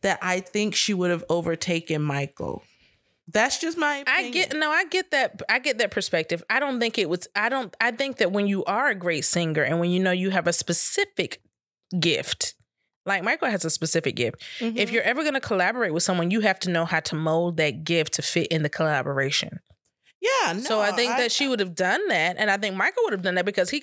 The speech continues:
Speaker 2: also could have took her out of the box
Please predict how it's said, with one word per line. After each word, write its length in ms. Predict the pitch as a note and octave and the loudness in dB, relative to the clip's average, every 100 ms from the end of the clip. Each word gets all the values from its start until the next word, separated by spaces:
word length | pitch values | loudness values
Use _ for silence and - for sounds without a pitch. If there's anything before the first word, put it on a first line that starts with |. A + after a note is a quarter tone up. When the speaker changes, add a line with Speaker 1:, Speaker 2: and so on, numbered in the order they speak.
| - | -2
Speaker 2:
also 300 | A3+ D#4+ A#3+ | 0 0 -2
could 160 | G#3+ F#3+ | 0 0
have 140 | E3 - - - - | 0 -4 -20 -8 -2
took 220 | B3 - | -2 0
her 60 | G#3+ | 0
out 160 | G#3 | 0
of 60 | F#3 | -2
the 60 | F3 | -2
box 580 | F3 F#3 A3 - - | 0 0 -2 0 0